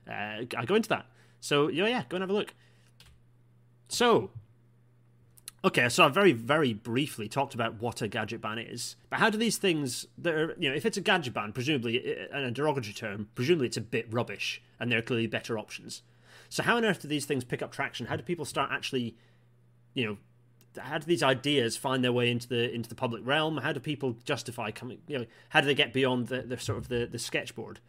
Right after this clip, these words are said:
Well, um, I'm gonna go through five different fo-, uh, kind of ploys that are pulled by, um, progenitors of these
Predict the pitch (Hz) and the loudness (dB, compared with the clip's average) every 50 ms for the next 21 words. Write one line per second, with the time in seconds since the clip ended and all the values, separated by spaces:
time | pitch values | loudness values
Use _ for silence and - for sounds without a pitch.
0 | _ - - - - _ 147 151 151 151 147 147 131 - - - - 143 147 147 | _ -20 -20 -20 -14 _ 4 6 6 8 6 4 2 -2 -4 -4 0 2 2 2
1 | 147 147 - - 131 165 220 240 220 185 175 160 - - 156 131 123 - - 190 | 0 -2 -2 2 2 4 4 4 4 4 4 2 2 2 -2 -2 -2 -2 0 0
2 | 175 175 175 170 170 170 - - - - 143 - - - 165 139 127 127 - - | 2 2 2 2 2 0 -2 -4 -4 -4 -4 -4 -2 -2 0 0 0 -2 -4 -8
3 | - - _ - - - - _ _ _ - - - - 170 - - 139 135 127 | -10 -12 _ -20 -20 -20 -20 _ _ _ -12 -6 2 2 2 2 2 -2 -6 -4
4 | - 147 143 131 120 - - - 165 156 147 143 131 113 107 107 104 101 - - | -4 -2 -2 -2 -4 -6 -8 -2 0 2 4 4 4 2 2 -2 -6 -8 -8 -8
5 | 143 110 127 123 - - - 156 147 131 117 - - 127 120 120 120 117 117 113 | -6 -6 -6 -8 -6 -2 -2 0 0 0 -2 -2 -2 0 0 0 0 0 -2 -4
6 | 113 - - - - _ _ _ _ - 120 120 117 117 117 113 113 110 - _ | -6 -8 -18 -20 -20 _ _ _ _ 4 6 6 6 6 4 0 -4 -6 -10 _
7 | - - _ _ _ _ _ _ _ _ _ _ _ _ _ _ _ _ _ _ | -20 -20 _ _ _ _ _ _ _ _ _ _ _ _ _ _ _ _ _ _
8 | _ _ _ - - 151 127 135 151 147 151 139 - - 123 110 98 120 98 107 | _ _ _ 0 0 0 4 4 4 4 4 2 0 0 0 0 0 -4 -4 -4
9 | 120 113 110 104 | -2 -2 -2 -4